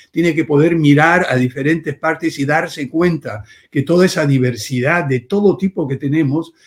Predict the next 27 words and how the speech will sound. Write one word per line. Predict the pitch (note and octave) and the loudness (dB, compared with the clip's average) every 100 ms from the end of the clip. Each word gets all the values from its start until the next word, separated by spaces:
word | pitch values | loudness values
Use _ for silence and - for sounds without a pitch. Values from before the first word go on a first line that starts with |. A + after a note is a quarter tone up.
| _ | _
es | C#3+ D#3+ | -6 -2
un | D#3+ | -2
activo | C#3+ - F3 E3+ | -2 -2 0 0
muy | E3 B3+ B3+ E3+ | 4 4 4 2
importante | C#3+ C#3+ C#3 D3 D3 C3+ D#3 | 0 -4 -6 -4 -2 -2 -4
para | C#3 B2 | -4 -6
enfrentar | A#2 C#3 C3 D3 C#3+ C#3+ | -6 -8 -8 -4 -4 -4
a | C3+ | -4
tiempos | D3 C#3+ D#3+ - - _ _ | -6 -6 -10 -14 -20 _ _
inciertos, | C#3+ C3+ B2 F#3 F3+ E3+ - E3 D3 | 0 0 4 4 4 0 -2 -4 -2
tiempos | - D3+ C#3+ C3+ | -4 -4 -2 -4
de | B2+ | -4
cambios | D3 C#3+ C#3 - | -2 0 -2 -2
turbulentos, | C#3 A#2+ C3 F3 D#3 D3 D3+ D3+ D3 _ - _ _ | -4 -4 -2 0 0 -2 -2 -6 -6 _ -20 _ _
eh, | C#3 C3+ C3 B2 - | -6 -2 -2 -4 -4
tiempos | D3+ C#3+ D3+ C#3+ A2+ | -2 -2 -2 -4 -4
realmente | A#2 C3+ C3 D3 D3 | -8 -6 -4 -4 -2
de, | C#3+ B2 A#2 G#2+ G#2 | -2 0 -2 -8 -12
de, | A2 G2 - - | -16 -16 -20 -20
de | - - | -20 -14
que | - - D3 | -12 -6 -2
inédito, | D#3 G3 F#3+ B2+ C#3 | 2 4 4 2 -2
es | |
decir, | G#2 A2 G#2 | -4 -6 -8
que | G#2+ C3 | -4 2
no | D#3+ F#3 | 4 4
hay | G3 C#3+ | 4 2